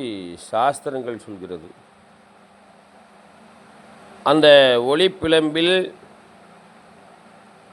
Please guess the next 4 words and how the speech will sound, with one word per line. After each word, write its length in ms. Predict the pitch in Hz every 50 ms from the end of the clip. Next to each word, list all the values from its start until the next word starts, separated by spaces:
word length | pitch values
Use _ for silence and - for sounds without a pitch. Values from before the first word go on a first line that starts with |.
| - - - - - - - 110
மிக 180 | 117 151 175 165
பிரம்மாண்டமான 840 | 151 147 151 160 175 180 180 180 180 175 170 170 170 170 175 175 175 156 - -
பிரளயம் 440 | 123 135 147 156 170 175 175 170 165 156 135 143
ஏற்பட்டு 420 | 143 120 104 120 139 120 - -